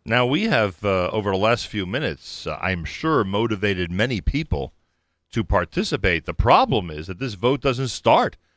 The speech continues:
until January the twenty-first. As somebody who's right now gung-ho, rah-rah, ready to go to their computer and follow the advice of Nachum Segal and his guests, uh, they can't do it till the twenty-first of January. So we recommend, just like we have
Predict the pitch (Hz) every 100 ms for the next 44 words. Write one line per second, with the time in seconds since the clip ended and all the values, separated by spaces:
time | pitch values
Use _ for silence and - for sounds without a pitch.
0 | _ _ - 107 104 120 107 92 110 104
1 | 101 98 92 87 - 101 90 87 87 78
2 | - 85 131 165 135 107 87 101 135 127
3 | 135 135 120 143 180 214 135 233 277 104
4 | 82 - _ 117 139 196 240 233 196 240
5 | 262 151 127 147 196 170 139 165 196 160
6 | 170 - 143 - 196 285 156 107 - _
7 | _ _ 123 131 131 - - 170 196 202
8 | 160 147 131 110 170 185 - 127 135 151
9 | 147 131 - 160 147 139 127 135 98 90
10 | 196 220 117 - - - - _ _ _
11 | - 123 131 262 - 247 240 151 233 202
12 | - 165 143 151 165 160 151 151 - 139
13 | 175 165 127 156 247 185 131 113 104 113
14 | 120 123 113 110 110